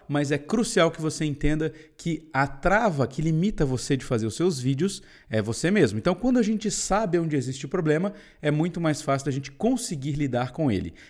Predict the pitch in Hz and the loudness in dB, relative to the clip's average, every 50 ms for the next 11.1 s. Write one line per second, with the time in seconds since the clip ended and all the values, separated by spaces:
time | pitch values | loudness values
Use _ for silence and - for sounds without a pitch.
0 | _ - 143 151 139 131 151 170 - - 156 - 160 147 123 139 143 139 - 147 | _ -2 4 4 6 6 4 2 -2 -6 -6 -4 -4 -4 -2 -4 -6 -6 -4 -4
1 | 117 110 127 127 131 - - - 123 113 - - 98 87 - - 160 - - 202 | -4 -2 -2 -4 -4 -4 -4 -6 -6 -6 -6 -8 -10 -8 -6 -6 -6 -2 0 0
2 | 202 202 - - - _ _ _ - 143 135 - 160 165 143 - - - 208 - | 0 0 -2 -16 -20 _ _ _ -4 -2 -2 0 -2 -4 -4 -4 0 0 2 2
3 | - - 175 175 175 156 160 - 165 147 135 135 147 165 190 190 175 170 170 151 | 2 2 4 2 2 2 0 -2 -2 -2 0 0 -2 0 2 2 2 2 2 0
4 | 151 - - 143 135 - - 135 - - - 151 139 127 117 110 117 156 202 196 | -2 -4 -4 -8 -8 -6 -6 -6 -6 -2 0 0 0 0 0 -4 -6 -6 -6 -6
5 | - 175 151 139 135 - - - 135 139 143 120 101 - - - - - - 139 | -4 -4 -2 -2 -2 -4 -4 -2 0 2 2 2 0 -4 -6 -18 -20 -14 -14 -12
6 | - 147 135 - - - 185 196 202 196 175 165 156 147 143 135 - - 143 139 | -10 -10 -12 -8 4 4 6 6 6 2 0 0 2 2 0 0 0 0 0 0
7 | 117 131 127 135 123 117 - 120 - 131 110 - - 113 107 - - 101 104 120 | 0 -2 -4 -6 -6 -6 -6 -8 -8 -8 -10 -8 -8 -10 -8 -8 -6 -6 -4 -4
8 | 131 120 104 95 - - - - - _ - 196 185 175 170 175 165 170 175 151 | -4 -4 -4 -6 -10 -12 -20 -20 -14 _ 0 0 0 2 -2 -2 -2 -2 -4 -4
9 | - 151 131 - - - 170 190 175 - - 127 - - - - - - 147 143 | -2 -4 -4 -4 0 0 2 2 2 0 -4 -8 -10 -10 -18 -20 -6 0 0 0
10 | 131 127 143 139 147 120 113 156 180 - 160 135 - 127 - - - - 147 143 | 0 0 -2 -4 -4 -2 -2 -4 -4 -4 -4 -6 -6 -8 -10 -10 -4 -2 0 0
11 | 123 - | 0 0